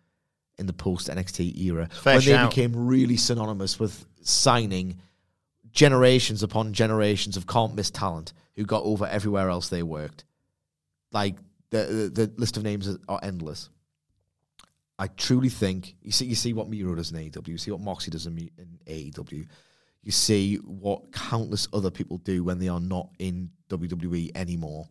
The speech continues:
Speaker 1: You recall what they did in P W G and R O H and elsewhere, whatever.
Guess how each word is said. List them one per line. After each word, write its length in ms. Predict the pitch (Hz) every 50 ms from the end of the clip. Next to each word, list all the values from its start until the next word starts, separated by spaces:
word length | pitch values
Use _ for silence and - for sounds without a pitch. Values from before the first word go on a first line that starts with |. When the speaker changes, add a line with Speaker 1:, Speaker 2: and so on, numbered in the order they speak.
| _ _ _ _ _ _ _ _ _ _
Speaker 1:
You 140 | _ 101 104
recall 480 | 95 101 98 - - - - 110 101 95
what 120 | 101 95
they 140 | - 95 98
did 140 | 90 98 90
in 60 | 92
P 140 | 95 104 101
W 240 | 90 90 85 95 90
G 200 | 82 - 92 90
and 80 | 92 90
R 140 | 85 87
O 100 | 87 82
H 200 | 85 87 85 -
and 80 | 87 90
elsewhere, 420 | 87 85 85 - - 90 85 85 85
whatever. 600 | - - 87 95 82 64 73 73 - 65 71 76